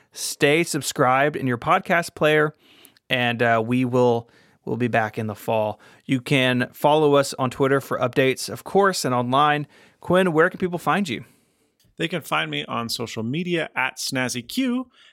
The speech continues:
Speaker 2: and they can find me on YouTube at youtube dot com slash snazzy.
Speaker 1: You can find me on Twitter as I S M H, and my writing over at five twelve pixels dot net. And, uh, Quinn, until our summer vacation is over,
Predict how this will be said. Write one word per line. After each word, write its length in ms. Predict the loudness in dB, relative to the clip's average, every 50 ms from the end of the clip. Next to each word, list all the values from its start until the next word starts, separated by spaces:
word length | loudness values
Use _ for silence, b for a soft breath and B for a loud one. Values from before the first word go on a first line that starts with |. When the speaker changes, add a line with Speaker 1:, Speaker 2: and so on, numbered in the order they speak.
| b b _
Speaker 2:
and 180 | -4 -4 -2 -4
they 60 | -4
can 140 | -6 -8 -8
find 240 | -4 -4 -4 -4
me 80 | -4 -6
on 240 | -6 -4 -4 -4 -4
YouTube 400 | -6 -6 -6 -6 -4 -6 -6 -6 -6
at 240 | -8 -8 -8 -10
youtube 380 | -12 -6 -4 -4 -4 -4 -4 -4
dot 200 | -4 -4 -4 -4
com 280 | -4 -4 -4 -4 -4 -6
slash 460 | -6 -4 -4 -4 -4 -6 -8 -12 -18 _ _
snazzy. 460 | -10 -8 -6 -4 -6 -6 -8 -14 -18 -20 _ _ _ _ _ _ _ _ _ _ _
Speaker 1:
You 120 | -6 -2
can 120 | -2 -2 -2
find 320 | 0 2 2 2 2 2
me 140 | 2 2 2
on 140 | 2 0 0
Twitter 340 | 0 0 2 2 2 2 2
as 220 | 0 -2 -2 -2
I 220 | 0 2 2 2
S 140 | 0 0 -2
M 120 | -2 0 0
H, 340 | 0 0 -2 -6 -8 -8 -8 -8
and 320 | -6 -6 -6 -6 -6 -4
my 200 | -4 -2 -2 -2
writing 460 | -2 -2 0 0 0 0 -2 -2 -2
over 340 | -2 -2 -2 -2 -2 -2 -2
at 120 | -4 -6
five 440 | -4 -4 -2 0 2 2 0 0 -2
twelve 340 | -2 -2 0 0 0 -2 -4
pixels 520 | -6 -6 -6 -4 -2 -2 -2 -2 -4 -6 b b b b b b b b b -18
dot 380 | -8 -2 0 2 2 2 0 -2
net. 540 | -4 -4 -2 -2 -2 -4 -6 -12 -20 -20 _ _ _ _ _ _ _ _ _ _ _ _ _ _ _ -12
And, 160 | -8 -6 -4
uh, 100 | -4 -4
Quinn, 340 | -4 -2 0 2 2 2 2
until 260 | 0 0 0 2 2
our 140 | 2 2 2
summer 260 | 0 -2 0 0 0
vacation 500 | 0 0 0 0 0 -2 -4 -2 -2 -2
is 140 | -2 0 0
over, 400 | 0 0 2 0 -2 -2 -4